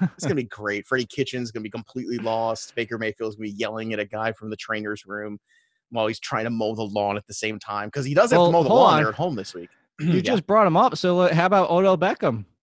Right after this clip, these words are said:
Speaker 2: or Julian Edelman? And I know you hate Odell Beckham, but
Speaker 1: I, God, Lord knows I do. Um,
Speaker 2: if your fantasy life is on the line, you have a five thousand dollar buy-in. <laughs>
Speaker 1: I think I play Odell. I, Julian Edelman did not look right.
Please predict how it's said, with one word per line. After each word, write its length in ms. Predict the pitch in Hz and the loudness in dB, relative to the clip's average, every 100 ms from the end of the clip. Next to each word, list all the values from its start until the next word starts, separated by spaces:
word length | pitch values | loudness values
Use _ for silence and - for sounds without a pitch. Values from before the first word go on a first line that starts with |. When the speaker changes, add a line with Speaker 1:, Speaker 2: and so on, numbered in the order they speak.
| _ 143 | _ -4
Speaker 2:
or 100 | 143 | -4
Julian 280 | 160 160 | -2 -2
Edelman? 220 | 160 196 120 | 0 0 0
And 100 | 151 | 0
I 100 | 160 | 0
know 140 | 170 | 2
you 180 | 180 143 | 2 2
hate 200 | 165 160 | 2 0
Odell 240 | 139 135 131 | -2 0 0
Beckham, 360 | 151 139 110 | 0 -2 -4
but 220 | 110 110 | -4 -4
Speaker 1:
I, 200 | 110 98 101 87 101 - | 0 0 0 -8 -16 -6
God, 220 | 110 104 | -2 -2
Lord 260 | 101 135 127 | 0 -2 0
knows 220 | 120 107 | -2 0
I 100 | 107 | -2
do. 260 | 92 80 69 _ _ - | -2 -6 -8 _ _ -4
Um, 600 | 113 113 110 110 107 107 _ _ | 0 2 2 0 -6 -12 _ _
Speaker 2:
if 180 | 170 156 | -10 -6
your 80 | 151 | -6
fantasy 420 | - 170 165 180 | 0 2 2 2
life 260 | 156 160 156 | 2 2 2
is 80 | 147 | -2
on 80 | 147 | -2
the 80 | |
line, 340 | 143 151 143 120 | 0 0 0 -2
you 120 | 139 | -2
have 100 | 143 | -2
a 80 | 135 | -4
five 360 | - 151 160 | 0 2 2
thousand 360 | 151 156 147 151 | 2 2 2 0
dollar 320 | 147 147 147 | 2 2 0
buy-in. 580 | 135 143 147 104 135 117 - | 0 0 2 0 -2 -4 -8
<laughs> 680 | 175 _ _ _ _ _ - | -8 _ _ _ _ _ -12
Speaker 1:
I 60 | 135 | -8
think 180 | 160 | -4
I 60 | 175 | -4
play 240 | 147 170 | 0 0
Odell. 420 | 160 139 170 135 - - | 2 0 -4 -8 -16 -4
I, 200 | 160 185 147 135 | -2 -2 -4 -6
Julian 340 | 127 240 247 | -6 -2 0
Edelman 400 | 135 135 120 104 | 2 2 0 -4
did 200 | 92 104 101 | -6 -6 -6
not 300 | 117 107 98 | -4 -4 -4
look 160 | 92 78 | -10 -8
right. 340 | 90 73 | -8 -8